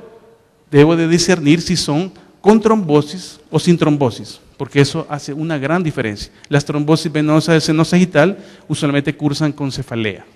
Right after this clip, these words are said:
y el paciente tiene otras cosas, ¿verdad? Son diferentes edades.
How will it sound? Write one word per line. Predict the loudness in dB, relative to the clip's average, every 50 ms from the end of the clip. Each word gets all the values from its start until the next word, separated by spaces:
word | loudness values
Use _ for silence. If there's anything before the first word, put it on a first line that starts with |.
| _ _
y | -14 -10 -10 -10
el | -10
paciente | -10 -12 -6 -6 -6 -6 -6
tiene | -6 -4 -4 -2 -2 0 4 6 8
otras | 8 8 6 4 -4 -4 -4
cosas, | -8 -14 -14 -14 -16 -20 -20 -20 _ _ _ _ _ _ _ _ _ _
¿verdad? | -12 -8 -8 -6 -8 -10 -14 _
Son | _ -14 -12 -10 -8 -8
diferentes | -8 -6 -4 -4 -4 -4 -4 -2
edades. | 0 0 0 0 -2 -6 -18